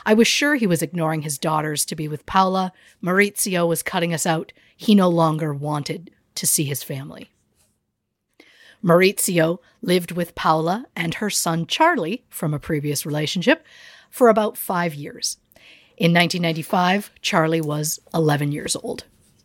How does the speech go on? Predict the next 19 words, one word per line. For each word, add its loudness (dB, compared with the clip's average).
just -6
to -4
give -4
you -8
an -10
idea, -12
um, -18
of -6
his -10
age. -20
So, 0
at 0
the -6
time, -8
Maurizio -2
planned 0
on -2
marrying 0
Paola, -4